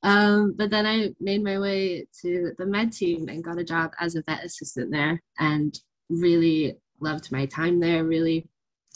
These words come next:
sort of felt like that was where I was supposed to be.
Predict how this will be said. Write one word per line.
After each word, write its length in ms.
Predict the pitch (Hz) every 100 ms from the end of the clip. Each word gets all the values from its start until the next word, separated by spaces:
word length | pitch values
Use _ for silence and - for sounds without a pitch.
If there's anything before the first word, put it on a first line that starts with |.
| - -
sort 280 | - 156
of 220 | 156 151 - - - - - _ _ _
felt 340 | - 233 214 -
like 300 | 196 175 - - _ -
that 160 | 151 -
was 240 | 170 170
where 560 | 156 156 156 156 143 - _ _ -
I 80 | 165
was 200 | 156 -
supposed 480 | - 156 190 220 -
to 60 |
be. 340 | - 175 392